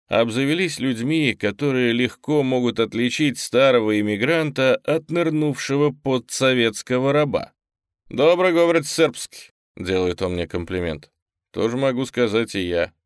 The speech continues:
Вы прекрасно говорите, и меня поражает, как вы не растеряли ваши знания за десять лет пребывания в С С С Р. Лысый расспрашивает меня, где я жил, где я служил. Я не мог удержаться, чтобы не сказать ему, что я горд тем, что являюсь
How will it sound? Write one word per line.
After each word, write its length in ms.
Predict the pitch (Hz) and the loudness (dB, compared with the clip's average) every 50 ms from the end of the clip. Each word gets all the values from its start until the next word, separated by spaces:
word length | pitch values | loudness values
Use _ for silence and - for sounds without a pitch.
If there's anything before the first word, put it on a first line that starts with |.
| _ _ - | _ _ -10
Вы 200 | - 90 107 107 | -6 -4 -4 -4
прекрасно 540 | 104 117 117 101 123 131 135 120 - 120 117 | -2 -4 -4 -2 0 0 0 0 -2 -4 -2
говорите, 600 | 113 113 113 113 113 117 135 127 120 - - 78 | 0 0 2 2 2 2 0 -2 -4 -6 -8 -8
и 80 | 82 | -6
меня 280 | 85 87 92 104 107 101 | -6 -4 -2 -2 -2 -2
поражает, 720 | - 104 104 107 107 101 101 131 139 131 113 98 92 - | -2 -2 0 0 0 0 0 0 2 2 2 2 0 -4
как 320 | - - 117 123 127 - 120 | -2 0 0 0 0 -2 -4
вы 180 | 123 151 151 | -4 -2 -2
не 140 | 139 117 107 | 0 0 0
растеряли 600 | 101 101 - - - 95 98 110 127 123 117 110 | -2 -2 -6 -8 -6 -2 0 2 2 2 2 0
ваши 360 | 101 110 120 110 - 104 98 | 0 0 0 0 0 -4 -6
знания 560 | 85 90 95 110 131 135 127 113 101 95 92 | -6 -4 -4 -2 0 0 0 0 -2 -2 -2
за 160 | 85 92 92 87 | -2 -4 -4 -4
десять 420 | 87 110 135 139 - 110 104 - | -2 -4 -4 -4 -6 -8 -8 -4
лет 200 | 120 139 143 - | -4 -4 -4 -4
пребывания 640 | - 110 110 107 110 104 101 107 113 120 123 123 123 | -4 -4 -2 0 0 0 2 0 0 2 2 0 0
в 120 | 120 123 120 | 0 0 -2
С 140 | 123 120 | -2 -4
С 120 | 123 151 156 | -6 -6 -6
С 100 | 147 - | -4 -4
Р. 240 | 117 - - - _ _ _ _ _ _ _ _ _ _ _ _ _ _ _ _ | -4 -4 -4 -6 _ _ _ _ _ _ _ _ _ _ _ _ _ _ _ _
Лысый 380 | - - 98 101 190 - - 131 | -6 -4 -2 -4 -4 -4 -4 -4
расспрашивает 720 | 120 117 - - 123 147 156 143 - 127 110 110 104 101 | -4 -6 -6 -6 -6 -6 -4 -4 -4 -4 -2 -2 -4 -4
меня, 320 | 101 107 113 131 139 127 95 | -4 -4 -2 -2 -2 -4 -4
где 220 | 92 92 107 110 | -4 -4 -2 0
я 140 | 101 95 87 | 0 0 -2
жил, 420 | 85 110 135 143 139 127 110 95 95 | -2 -4 -4 -4 -4 -4 -6 -8 -10
где 260 | - 85 85 90 87 87 | -12 -10 -8 -4 -4 -4
я 80 | 85 | -4
служил. 680 | - - 85 85 82 82 107 135 143 139 131 113 95 - _ _ _ | -6 -6 -8 -8 -6 -6 -4 -4 -2 -2 -2 -4 -6 -8 _ _ _
Я 200 | - - - - | -8 -6 -4 -4
не 120 | 120 113 110 | -4 -4 -4
мог 240 | 123 127 - - 107 | -4 -6 -6 -6 -6
удержаться, 640 | 104 98 101 92 87 110 123 120 - - - 87 | -4 -4 -4 -4 -2 -2 -4 -4 -4 -6 -10 -12
чтобы 340 | - - - 90 87 87 92 | -12 -8 -8 -8 -6 -4 -6
не 140 | 92 92 90 | -6 -6 -6
сказать 560 | - - - 90 90 92 110 117 104 - - | -8 -6 -4 -4 -2 -2 -2 -2 -4 -4 -6
ему, 360 | 98 98 95 95 98 95 87 | -4 -4 -2 -2 -2 -4 -4
что 200 | - - - - | -6 -8 -8 -4
я 160 | - 151 151 135 | -2 -2 -2 -2
горд 440 | 101 92 117 160 165 147 127 - | -4 -2 0 2 2 2 0 -4
тем, 260 | - - 117 123 117 101 | -6 -4 -2 -2 -2 -2
что 180 | - - 95 | -6 -6 -4
являюсь 500 | 95 95 92 87 101 120 123 117 110 - | -2 -2 -2 0 2 2 2 2 0 -4